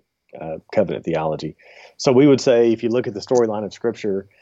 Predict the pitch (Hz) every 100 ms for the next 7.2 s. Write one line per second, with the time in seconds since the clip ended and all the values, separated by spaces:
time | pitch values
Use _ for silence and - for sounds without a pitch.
0 | _ _ _ - - - 117 131 120 120
1 | 120 123 113 107 113 107 98 117 104 104
2 | 117 127 113 110 110 98 - - 120 123
3 | 104 107 98 98 110 101 101 92 92 95
4 | 95 110 - 104 107 104 104 101 101 98
5 | 92 90 - 101 95 98 95 95 101 104
6 | 98 95 98 - 85 - 95 95 71 -
7 | - -